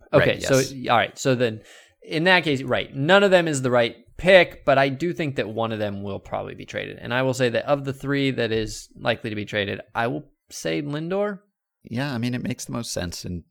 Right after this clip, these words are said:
Speaker 1: in some ways. Like, he is, he's tradable, I, I guess. Like, he's on a team that seems like it might be inclined to trade a good player because they've made noises about that before and actually done it before. And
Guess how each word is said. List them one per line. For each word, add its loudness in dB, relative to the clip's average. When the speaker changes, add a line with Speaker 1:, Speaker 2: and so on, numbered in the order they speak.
Speaker 1:
in -10
some -8
ways. -8
Like, -12
he -8
is, -8
he's -6
tradable, 2
I, -16
I -14
guess. -2
Like, -6
he's -14
on -2
a -4
team -6
that -4
seems -8
like -8
it -8
might -10
be -6
inclined -8
to -8
trade -4
a -8
good -12
player -2
because -10
they've -12
made -12
noises -6
about -10
that -6
before -4
and -4
actually -12
done -6
it -10
before. -4
And -10